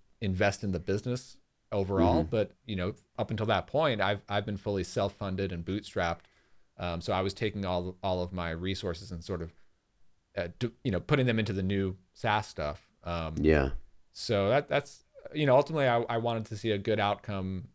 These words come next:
Speaker 1: you know, for me to sort of, like, conclude that chapter of, of my entrepreneurial career, but also have an, a, a good outcome for the team and for the clients, for the business to really live on. And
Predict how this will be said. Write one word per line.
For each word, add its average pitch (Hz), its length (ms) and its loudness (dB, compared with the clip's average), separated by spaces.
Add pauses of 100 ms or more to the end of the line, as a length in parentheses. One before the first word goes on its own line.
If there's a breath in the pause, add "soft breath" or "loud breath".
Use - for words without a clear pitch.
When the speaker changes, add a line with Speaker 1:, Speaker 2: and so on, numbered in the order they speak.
(240)
Speaker 1:
you 147 100 0
know, 113 120 2
for 139 160 0
me 139 200 4
to 151 100 2
sort 135 200 2
of, 127 60 2
like, 117 220 2 (600)
conclude 127 440 0
that 110 220 0
chapter 127 500 0
of, 127 180 -2
of 127 140 0
my 127 400 -2
entrepreneurial 131 640 -2
career, 139 240 2
but 123 160 0
also 113 280 2
have 104 200 0
an, 101 100 0
a, 101 240 -4 (100)
a 117 120 -8
good 107 220 0
outcome 95 320 0
for 98 120 -8
the 85 120 -6
team 98 340 -2
and 90 100 -6
for 90 120 -10
the 87 60 -8
clients, 85 360 -6
for - 80 -8
the 87 80 -4
business 87 340 -6
to - 140 -14
really 80 220 -4
live 82 240 -4
on. 82 240 -4
And 85 100 -4